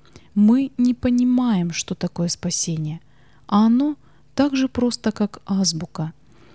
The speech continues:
Но мы не понимаем его. Как же человеку покаяться? Исходит ли покаяние от него самого? Нет,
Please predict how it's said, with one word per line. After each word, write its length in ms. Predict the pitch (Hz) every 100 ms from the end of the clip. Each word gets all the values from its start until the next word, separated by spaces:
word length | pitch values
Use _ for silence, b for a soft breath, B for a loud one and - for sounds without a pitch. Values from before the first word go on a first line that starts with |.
| b -
Но 140 | 240
мы 120 | 254
не 120 | 285
понимаем 600 | 285 269 254 233 220 214
его. 460 | 202 190 185 160 170 - b b b b b b
Как 240 | - 294 285
же 140 | 269
человеку 540 | - 240 214 208 -
покаяться? 840 | 208 214 - 240 208 165 - 175 165 b b b b b -
Исходит 540 | 202 - 247 254 247
ли 80 | 247
покаяние 800 | - 220 208 196 208 214 214 208
от 200 | 208 -
него 260 | 214 208 196
самого? 640 | - 196 208 214 180 156 - b b b b b b
Нет, 460 | 208 226 214 196